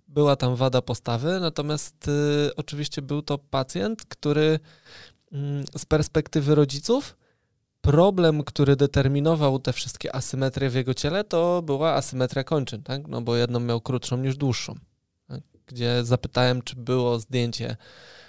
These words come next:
rentgenowskie, które potwierdzałoby faktyczną, faktyczny anatomiczny skrót kończyny. Nie, tutaj mamy tylko od pani doktor taki, e,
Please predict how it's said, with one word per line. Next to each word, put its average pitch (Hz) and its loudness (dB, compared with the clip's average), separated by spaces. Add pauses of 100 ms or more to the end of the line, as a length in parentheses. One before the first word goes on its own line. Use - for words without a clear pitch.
(120)
rentgenowskie, 123 -2
które 120 -4
potwierdzałoby 120 -2
faktyczną, 117 -8
faktyczny - -6
anatomiczny 120 -4
skrót - -4
kończyny. 214 -6
Nie, 165 0
tutaj 147 -2
mamy 135 -2
tylko 127 -4
od 120 -4
pani 123 0
doktor 120 -2
taki, - -8
e, 113 -6